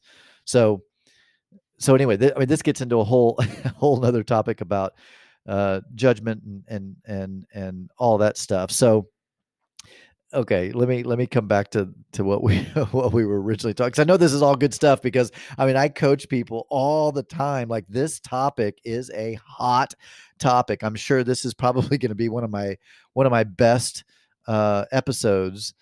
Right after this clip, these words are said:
uh, on my podcast, just because it, it is something that I <laughs> deal with, especially here in the Midwest, all the time, that I, I coach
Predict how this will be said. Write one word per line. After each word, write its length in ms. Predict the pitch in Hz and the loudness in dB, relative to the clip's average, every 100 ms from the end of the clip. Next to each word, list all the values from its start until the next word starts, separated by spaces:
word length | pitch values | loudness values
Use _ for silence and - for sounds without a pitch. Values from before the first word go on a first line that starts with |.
| _ _ 110 | _ _ -4
uh, 140 | 104 | -4
on 160 | 123 139 | -2 -2
my 160 | 120 98 | 0 -2
podcast, 720 | 123 127 - 117 98 95 - | -2 -4 -2 -2 -2 -4 -6
just 200 | 117 - | -8 -8
because 580 | 120 117 107 104 98 - _ _ _ - | -8 -4 -2 -2 -6 -16 _ _ _ -6
it, 140 | 123 - | -6 -4
it 160 | 127 120 | -4 -2
is 120 | 120 | -2
something 480 | - 127 123 131 127 | -4 -4 -4 -6 -4
that 180 | 123 - | -4 -4
I 200 | 110 113 | -4 -4
<laughs> 160 | 110 107 | -6 -4
deal 200 | 139 131 | -2 0
with, 300 | 117 101 104 104 | 2 2 -2 -8
especially 460 | - 135 147 120 | -2 -2 -2 -4
here 160 | 107 110 | -2 -2
in 60 | |
the 80 | 101 | -2
Midwest, 720 | 98 95 90 123 127 104 - _ _ _ _ _ _ | -2 -2 0 0 2 0 -6 _ _ _ _ _ _
all 560 | 117 110 101 95 107 120 113 | 2 4 6 4 0 -4 -8
the 100 | 113 | -6
time, 440 | 123 170 - - _ _ _ _ _ - | -4 -6 -8 -14 _ _ _ _ _ -4
that 400 | 110 104 101 - _ - | 0 2 0 -4 _ -16
I, 80 | 113 - | -14 -10
I 260 | 110 104 - | -6 -6 -8
coach 540 | - 107 107 - - | -4 -2 -2 -6 -18